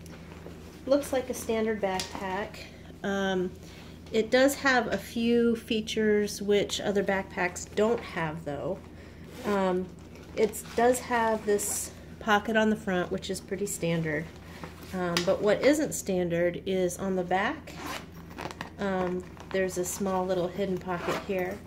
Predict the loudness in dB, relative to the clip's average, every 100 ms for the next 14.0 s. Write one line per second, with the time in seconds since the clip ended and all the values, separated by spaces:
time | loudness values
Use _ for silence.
0 | -16 -16 -16 -18 -12 0 4 6 4 2
1 | 0 0 2 2 2 2 4 4 2 -2
2 | 0 0 0 0 2 2 0 -4 -16 -8
3 | -4 -4 -2 0 2 2 -2 -8 -6 -2
4 | -2 2 4 4 2 0 0 4 4 4
5 | 0 -10 -14 -16 -16 -16 -2 0 0 0
6 | 2 4 2 -2 -10 -14 -16 -18 -18 -16
7 | -8 0 2 2 2 0 0 -4 -4 0
8 | 2 2 0 -6 -8 -8 -16 -16 -14 -4
9 | 0 2 2 0 -2 0 0 2 4 4
10 | 4 0 -2 0 2 0 0 -10 -14 -10
11 | 0 4 6 6 8 6 6 0 -2 2
12 | 6 6 6 6 6 6 6 4 2 -2
13 | -10 -16 -16 -16 -12 -2 0 2 0 -4